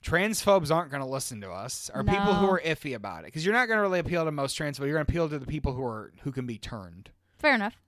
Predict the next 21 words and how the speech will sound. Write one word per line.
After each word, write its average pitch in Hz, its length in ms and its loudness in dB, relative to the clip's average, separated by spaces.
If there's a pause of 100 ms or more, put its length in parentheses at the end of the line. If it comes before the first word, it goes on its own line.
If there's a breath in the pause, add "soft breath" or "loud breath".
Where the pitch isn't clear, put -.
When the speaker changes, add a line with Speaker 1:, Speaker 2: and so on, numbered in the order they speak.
(120)
Speaker 1:
And 175 140 0
those 226 240 4
people 156 340 2
don't 147 320 -2
know 151 200 0
how 131 140 -4
to 104 80 -8
feel 95 200 -12
about 87 260 -14
us. - 440 -14 (200)
Speaker 2:
That's 214 220 -4
fair. 226 220 -4 (340)
Speaker 1:
Which 151 240 0
is 139 120 -6
fucked, - 520 0 (200)
but, 139 280 0
like, 127 440 -4 (520)
it 123 120 -8
is 135 140 -4
the 131 80 -10
case. 147 600 -8